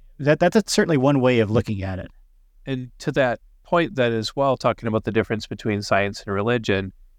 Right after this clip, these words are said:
Speaker 2: you've got the grand narrative that's passed on as,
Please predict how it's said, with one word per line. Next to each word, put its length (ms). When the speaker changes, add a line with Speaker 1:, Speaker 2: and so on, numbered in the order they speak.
Speaker 2:
you've 120
got 160
the 80
grand 300
narrative 360
that's 180
passed 420
on 380
as, 640